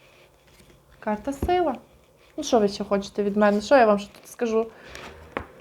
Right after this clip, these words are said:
Все у вас буде дуже-дуже гуд. Карта повторюється, карта сила, старший аркан, і, е, це ваше, ваші рішення, що би з вами тут не ставалося,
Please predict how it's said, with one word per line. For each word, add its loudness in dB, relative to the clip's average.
Все 4
у 8
вас 4
буде 2
дуже-дуже 4
гуд. 4
Карта 2
повторюється, 2
карта -2
сила, 2
старший 0
аркан, 6
і, 2
е, 4
це 2
ваше, 2
ваші 4
рішення, -2
що -6
би 2
з 0
вами 4
тут -4
не 2
ставалося, 4